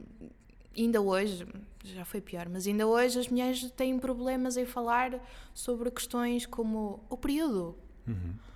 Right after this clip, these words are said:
Speaker 1: como, sei lá,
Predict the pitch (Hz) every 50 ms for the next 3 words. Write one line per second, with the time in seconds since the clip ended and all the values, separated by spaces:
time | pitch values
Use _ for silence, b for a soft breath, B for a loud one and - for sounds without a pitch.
0 | B B B B - - 247 233 226 226 226 226 220 226 220 220 214 208 208 208
1 | 202 196 196 190 180 175 175 180 - - - - - - - - - - - -
2 | - - - - - - - 240 208 175 170 170 165